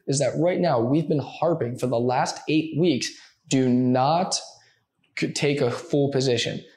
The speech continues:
Be super, super, super careful with what, with what position sizes you choose and what plays you choose, things like that. And that's still true,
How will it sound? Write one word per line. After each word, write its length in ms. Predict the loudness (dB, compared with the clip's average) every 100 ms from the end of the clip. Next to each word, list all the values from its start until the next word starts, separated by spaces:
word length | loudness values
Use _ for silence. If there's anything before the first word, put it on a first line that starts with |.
| _
Be 160 | 2 2
super, 800 | 2 -2 0 2 2 2 2 2
super, 520 | 0 0 2 2 0
super 340 | 0 0 0 -2
careful 480 | -2 -2 0 -2
with 160 | 0 -2 0
what, 480 | 0 0 -4 -10 -4
with 320 | -2 -2 -4
what 240 | -2 -2
position 560 | -2 -2 -2 0 -2 -2
sizes 520 | -2 -2 -2 -2 -2
you 100 | -2
choose 480 | -2 0 0 -2 -6 -12 -4
and 200 | 0 2
what 180 | 0 -2
plays 400 | 0 2 2 0
you 100 | 0
choose, 300 | 0 -2 0
things 220 | -4 -2
like 140 | -2
that. 200 | -4 -6 -12 -10 0
And 140 | 2
that's 240 | 2 0 -2
still 320 | 2 2 2
true, 400 | 2 2 0